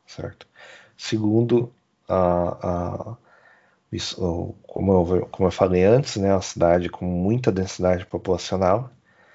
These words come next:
então o espaço ele é disputado à tapa, né? Então, imagina pra ter um hotel. O hotel paga um absurdo em taxas, né?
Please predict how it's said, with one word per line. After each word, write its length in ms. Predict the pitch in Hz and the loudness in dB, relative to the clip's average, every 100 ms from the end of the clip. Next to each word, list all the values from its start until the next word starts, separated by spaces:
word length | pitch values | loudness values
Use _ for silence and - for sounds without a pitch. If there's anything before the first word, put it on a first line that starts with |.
| _ _ _ - | _ _ _ -10
então 760 | 101 95 - 92 95 98 98 - | -10 -6 -2 0 2 0 -2 -2
o 80 | |
espaço 560 | 101 - - 92 95 - | -4 -4 2 2 2 -2
ele 160 | 98 98 | -2 0
é 280 | 90 98 - - | 0 -2 -4 -16
disputado 560 | - - 104 101 98 | -16 -12 -4 2 2
à 40 | 104 | 2
tapa, 420 | - 98 - - - _ _ _ _ _ _ - | 2 -2 -2 -16 -20 _ _ _ _ _ _ -16
né? 260 | 82 82 110 131 - | -12 -10 -12 -18 -6
Então, 560 | 92 87 98 104 104 110 _ - - - - - _ _ - | -2 0 0 -2 -4 -10 _ -20 -20 -20 -20 -20 _ _ -6
imagina 360 | 92 92 98 | -4 0 0
pra 120 | 104 107 | 2 0
ter 120 | - | 2
um 60 | 110 | 2
hotel. 460 | 110 - 85 85 - _ _ | 2 2 2 0 -14 _ _
O 100 | - | -12
hotel 360 | 90 - 90 98 | -12 -2 0 0
paga 600 | 101 101 98 104 101 98 - _ _ _ _ - | 0 0 2 4 4 2 -10 _ _ _ _ -10
um 40 | |
absurdo 520 | 92 - - 110 107 98 | -10 -8 0 2 4 2
em 60 | 92 | 0
taxas, 540 | 101 104 123 - 85 | 2 2 2 -2 -4
né? 180 | 107 | -6